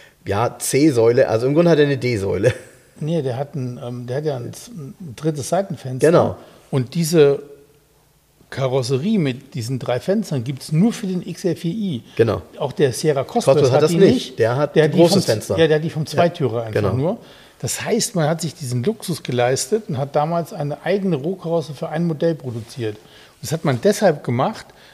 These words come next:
Speaker 2: weil man tatsächlich in den ersten Presseberichten gesagt hat, das soll der, dieser X L vier i soll der Ersatz für den Capri sein.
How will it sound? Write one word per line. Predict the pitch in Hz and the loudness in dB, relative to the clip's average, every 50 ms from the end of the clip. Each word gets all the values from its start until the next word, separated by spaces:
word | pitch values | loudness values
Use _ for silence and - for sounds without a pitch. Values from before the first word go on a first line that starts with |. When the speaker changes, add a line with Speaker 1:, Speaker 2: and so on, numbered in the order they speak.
| _ - | _ 0
Speaker 2:
weil | 156 135 | 0 2
man | 139 139 131 - | 2 2 0 0
tatsächlich | - 131 117 - 180 185 - - - 175 170 - - - - | -2 -4 -2 0 0 0 0 0 -2 -2 -2 -4 -4 -8 -8
in | 160 139 139 127 | -6 -4 -2 0
den | 127 127 127 127 131 131 - - - - - - | 0 0 0 -2 -4 -4 -6 -10 -14 -20 -16 -6
ersten | - 170 214 208 - - - - 185 170 165 156 147 147 139 135 127 - - - - | -2 0 0 0 0 -4 -8 -6 -4 -2 -2 -2 -2 -2 -4 -4 -6 -10 -18 -16 -6
Presseberichten | - 156 190 196 - 233 196 185 165 151 143 135 117 - - - - _ _ _ _ - 160 127 123 139 143 - - - 196 185 170 | -2 0 0 0 2 4 4 6 6 4 4 2 0 -4 -12 -20 -20 _ _ _ _ -4 -2 0 0 0 -2 -2 -4 -4 -2 -2 -2
gesagt | 139 135 113 123 139 160 185 - - 135 | -2 -2 0 0 0 0 0 -4 -6 -4
hat, | 131 165 190 - - - - - - _ _ | -2 -2 -2 -4 -8 -20 -20 -20 -20 _ _
das | - 123 - - | -6 -6 -2 2
soll | 160 151 160 | 4 4 6
der, | 156 156 143 - - - - 160 | 6 6 4 2 -4 -10 -8 -6
dieser | 156 135 143 139 - - 233 | -2 0 0 0 -2 -2 -8
X | 196 - - | -8 -4 -2
L | 208 170 143 | 0 0 -2
vier | - - 156 | -2 -8 -8
i | - 185 190 | -6 -4 -2
soll | 160 160 156 151 | 2 2 2 2
der | 143 147 - | 2 -2 -4
Ersatz | - 123 120 165 175 175 - - | -4 -4 -2 -4 -4 -4 -6 -10
für | - 151 | -8 -8
den | 143 147 135 | -8 -8 -8
Capri | - - 185 185 180 - - 127 110 | -10 -10 -10 -10 -10 -12 -16 -16 -16
sein. | 101 95 101 98 101 107 101 | -16 -16 -16 -16 -18 -18 -20